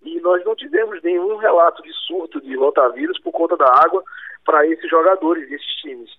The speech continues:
Então, assim, é, além disso, o rotavírus, ele é um, ele é um,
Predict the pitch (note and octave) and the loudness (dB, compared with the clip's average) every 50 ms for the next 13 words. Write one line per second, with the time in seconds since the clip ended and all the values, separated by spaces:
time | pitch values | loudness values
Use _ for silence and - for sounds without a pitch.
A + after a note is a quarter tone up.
0 | _ - - _ _ _ - - - - G4+ - G4+ E3+ - - D#3 D#3 D3 D3 | _ -20 -20 _ _ _ -10 -2 0 0 0 0 -2 -6 -2 2 4 4 6 6
1 | C#3 C#3 C#3 C3+ - - - - - - - - B2+ C3 C#3 D3+ E3+ - - - | 4 4 4 2 0 -2 -10 -16 -16 -16 -14 -12 -10 0 2 2 4 4 0 -2
2 | - - - - - - - - - - - - - - - - - C#3 B2 B2+ | -8 -14 -14 -12 -10 -10 -10 -12 -14 -8 -8 -4 -4 -4 -4 -2 -4 -4 -4 -6
3 | D#3+ G#3 G#3+ F3 D3 E3+ E3+ F3 F#3 G3 G#3 - - D3 D3 D#3 E3 E3 D3+ D3 | -10 -4 -4 -2 -2 0 2 2 2 2 2 2 0 0 0 0 -2 -2 -2 -4
4 | C#3 C3 B2 A#2+ A#2 | -4 -6 -8 -12 -16